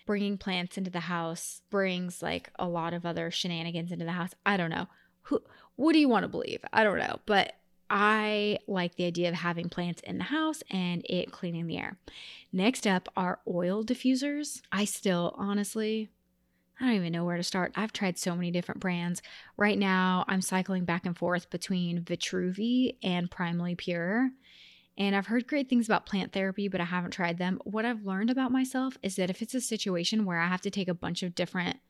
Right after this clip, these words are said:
oils and combine them, I'm not gonna do it. I'm just not. So I need to just buy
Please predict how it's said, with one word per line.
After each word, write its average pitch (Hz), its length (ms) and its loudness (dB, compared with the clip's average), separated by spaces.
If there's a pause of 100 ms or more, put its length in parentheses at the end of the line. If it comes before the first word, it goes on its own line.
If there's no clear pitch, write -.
(420)
oils 202 560 4
and 208 160 2
combine 175 420 0
them, 277 340 4 (280)
I'm 202 120 4
not 175 180 4
gonna 170 160 -4
do - 140 -2
it. - 200 -6 (460)
I'm 202 120 4
just 175 180 0
not. - 220 -2 (420)
So 202 420 6
I 202 120 4
need 196 160 2
to 196 80 -2
just 190 180 -2
buy 175 260 2